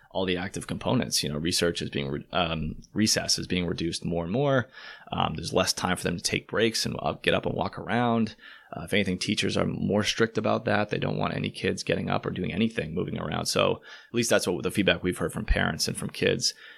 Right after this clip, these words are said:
And that's really tough because they need that. They need the ability to move around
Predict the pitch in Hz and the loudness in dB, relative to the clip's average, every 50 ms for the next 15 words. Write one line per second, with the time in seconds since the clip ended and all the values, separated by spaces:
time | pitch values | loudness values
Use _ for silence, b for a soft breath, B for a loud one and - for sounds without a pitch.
0 | B B B B - 101 107 117 117 - 131 131 107 92 - - 101 90 - - | B B B B -4 0 0 0 0 2 2 2 2 2 2 2 2 2 0 -4
1 | 90 - 92 92 92 98 98 95 92 101 107 - - 82 - - - - 87 92 | -4 -2 0 2 2 2 2 4 4 4 4 2 0 -6 -8 -8 -8 -4 -2 0
2 | 95 95 95 92 - 87 85 90 90 90 87 85 82 - - 92 92 90 82 95 | 2 2 0 0 -2 -4 -2 2 2 2 2 2 0 -4 -4 -2 -2 -2 0 -2
3 | 90 85 87 87 92 95 90 - | -2 -2 -2 -2 -2 -2 -4 -4